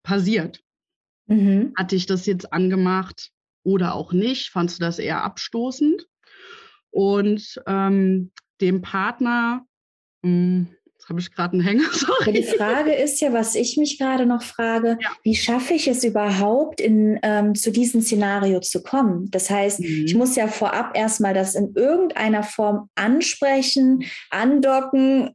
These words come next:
Speaker 2: <laughs> wie auch immer.
Speaker 1: Ja.
Speaker 2: Aber wie schaffe ich es da überhaupt erstmal hinzukommen?
Speaker 1: Also ich sage immer, das frontale Gespräch natürlich suchen. Fe-, also mit meinem Partner zum Beispiel haben wir das immer so gemacht oder
Speaker 2: <clears throat>
Speaker 1: machen wir das heute noch so, bei einem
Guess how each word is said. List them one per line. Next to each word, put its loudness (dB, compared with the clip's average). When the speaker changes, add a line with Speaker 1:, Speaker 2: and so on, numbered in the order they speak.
Speaker 2:
<laughs> -14
wie 2
auch 0
immer. 2
Speaker 1:
Ja. 0
Speaker 2:
Aber 2
wie 4
schaffe 0
ich -2
es -2
da 0
überhaupt 0
erstmal -4
hinzukommen? -2
Speaker 1:
Also -2
ich -4
sage -2
immer, 0
das -4
frontale -2
Gespräch -4
natürlich -6
suchen. -2
Fe-, -4
also 0
mit -2
meinem 2
Partner -4
zum -4
Beispiel -2
haben 0
wir 0
das -2
immer 0
so -2
gemacht 0
oder 0
Speaker 2:
<clears throat> -
Speaker 1:
machen 2
wir 2
das -4
heute -4
noch -4
so, -8
bei -6
einem 2